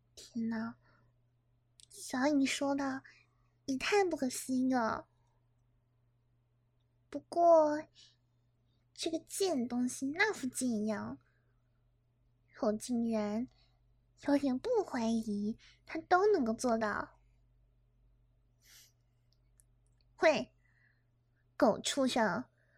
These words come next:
爬过来啊！对，就是说你，你这条小贱狗，可果然一脸的兴奋呢。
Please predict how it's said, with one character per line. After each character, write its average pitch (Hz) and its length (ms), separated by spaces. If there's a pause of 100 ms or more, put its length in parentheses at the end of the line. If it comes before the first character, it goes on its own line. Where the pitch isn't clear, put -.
(300)
爬 285 220
过 370 160
来 294 100
啊！ 214 280 (2000)
对， 339 380 (760)
就 453 180
是 277 120
说 254 240
你， 254 440 (2250)
你 294 240
这 - 80
条 403 180
小 311 220
贱 285 360
狗， 139 440 (800)
可 - 140 (100)
果 240 280
然 214 300
一 269 60 (100)
脸 330 160
的 214 120
兴 285 280
奋 302 240
呢。 - 280